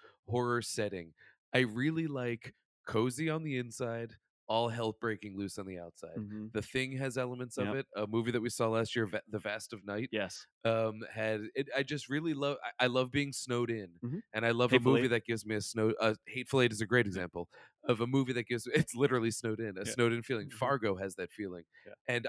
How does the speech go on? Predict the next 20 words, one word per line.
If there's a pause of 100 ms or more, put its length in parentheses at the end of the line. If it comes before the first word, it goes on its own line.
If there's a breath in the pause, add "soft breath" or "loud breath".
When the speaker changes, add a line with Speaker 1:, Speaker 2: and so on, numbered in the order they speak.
Speaker 1:
I
feel
that
in
Pontypool,
and
Speaker 2:
Mm-hmm.
Speaker 1:
I
am
so
enchanted
by
that,
that
even
if
this
movie
was
garbage,